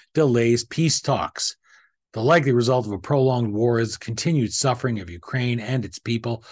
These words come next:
The parties should agree to a ceasefire so that peace talks may begin. Well, honestly, I don't think we are going to get a ceasefire, but shouldn't somebody be talking about peace?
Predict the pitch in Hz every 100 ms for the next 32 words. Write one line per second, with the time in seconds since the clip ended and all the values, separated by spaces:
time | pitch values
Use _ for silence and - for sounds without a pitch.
0 | - - - 135 127 - 107 98 113 90
1 | 90 - 147 135 - 131 131 123 - 107
2 | 90 - 147 139 143 135 131 - - _
3 | - 92 98 98 95 98 101 80 78 _
4 | _ _ _ _ - 147 160 156 160 160
5 | 160 156 135 131 123 135 117 120 104 117
6 | 117 110 98 107 - 92 - 107 98 -
7 | 98 101 95 - - - - 113 - 147
8 | 170 139 - 107 127 175 143 110 - 117
9 | 127 151 120 95 87 - 135 175 - -